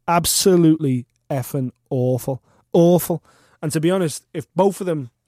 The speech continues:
had never fought in the U F C again after that fight, I'd have been happy. As it turns out, Ryan Bader got the win. Phil Davis got cut.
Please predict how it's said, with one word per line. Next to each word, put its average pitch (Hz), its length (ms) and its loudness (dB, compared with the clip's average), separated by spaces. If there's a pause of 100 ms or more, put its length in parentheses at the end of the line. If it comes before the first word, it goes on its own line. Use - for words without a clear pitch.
(100)
had 139 140 -6
never 170 180 2
fought 165 200 0
in 165 60 -8
the 151 80 -4
U 156 140 0
F 143 100 -6
C 151 160 -4
again 147 240 -6
after 143 220 -12
that 135 160 -12
fight, 139 360 -12 (260)
I'd 131 100 -6
have 120 60 -8
been 123 140 -8
happy. 127 320 -14 (380)
As 160 100 0
it 165 120 -2
turns 139 320 -2
out, 156 280 -2 (220)
Ryan 160 240 0
Bader 147 240 2
got 139 160 -4
the 131 80 -2
win. 127 260 -4 (140)
Phil 165 260 0
Davis 147 300 0
got - 220 -8
cut. - 300 -8